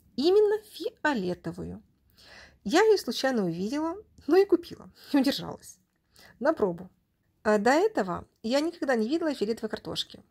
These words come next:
А видно, звездит к Новому году. Э, по вкусу, по запаху она ничем не отличается от обычной. Э, даже ребёнок съел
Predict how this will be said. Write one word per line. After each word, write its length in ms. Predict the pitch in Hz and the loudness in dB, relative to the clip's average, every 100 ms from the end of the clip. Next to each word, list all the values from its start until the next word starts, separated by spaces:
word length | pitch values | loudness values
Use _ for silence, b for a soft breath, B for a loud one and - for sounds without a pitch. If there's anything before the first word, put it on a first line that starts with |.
| _ b b | _ b b
А 120 | 233 | 0
видно, 260 | 233 330 339 | 4 4 2
звездит 300 | 214 214 269 | 0 -4 -4
к 40 | |
Новому 240 | 233 220 185 | -2 -2 -2
году. 300 | 170 - - _ _ _ B B _ _ _ _ - | -6 -8 -12 _ _ _ B B _ _ _ _ -2
Э, 160 | 262 | -2
по 160 | 262 302 | 4 2
вкусу, 480 | - - 359 - 262 | 2 0 0 0 -2
по 120 | 214 | 0
запаху 640 | 202 277 302 226 170 170 - | 2 0 0 -8 -8 -10 -4
она 200 | 240 269 | -2 0
ничем 340 | 311 349 - 247 | 0 0 -2 0
не 80 | |
отличается 420 | 214 220 285 302 294 | -2 0 0 0 0
от 80 | |
обычной. 560 | 226 180 160 - 165 190 _ _ _ b b b b | -2 -2 -4 -8 -10 -14 _ _ _ b b b b
Э, 120 | 240 233 | -4 2
даже 240 | 302 349 | 4 2
ребёнок 380 | 349 311 233 202 | 0 0 0 -2
съел 440 | - 311 392 427 | -4 -2 0 -2